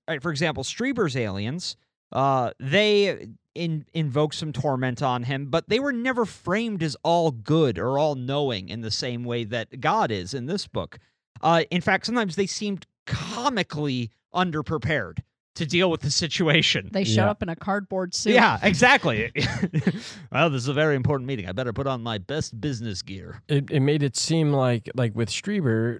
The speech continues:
Speaker 3: like you were saying, it made it seem like it was another intelligence trying to interact with us.
Speaker 1: Yeah, and they f-, they messed up sometimes. Maybe they didn't understand the torment they were causing.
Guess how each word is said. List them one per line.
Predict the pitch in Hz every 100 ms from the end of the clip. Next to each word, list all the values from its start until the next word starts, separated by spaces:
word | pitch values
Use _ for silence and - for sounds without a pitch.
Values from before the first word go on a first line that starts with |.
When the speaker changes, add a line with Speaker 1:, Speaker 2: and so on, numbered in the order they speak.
| -
Speaker 3:
like | 127 120
you | 120
were | 117
saying, | - 151 107 110
it | 107
made | 120 139
it | 127
seem | - 139 135
like | 127 113
it | 113
was | 117 120
another | 117 120 123 120
intelligence | 113 - 117 120 107 113 110
trying | - 110 110
to | 101 107
interact | 104 104 104 98 -
with | 92 92
us. | - - -
Speaker 1:
Yeah, | 226 -
and | 160 147
they | 160 156 156 - -
f-, | - 208 -
they | 151
messed | 175 185 190 -
up | 208 185
sometimes. | 170 135 95 95
Maybe | 135 165
they | 180
didn't | 196 185
understand | 175 170 - - 165 208 165
the |
torment | 143 151 156 151 139
they | 151
were | 135
causing. | - 226 262 143 135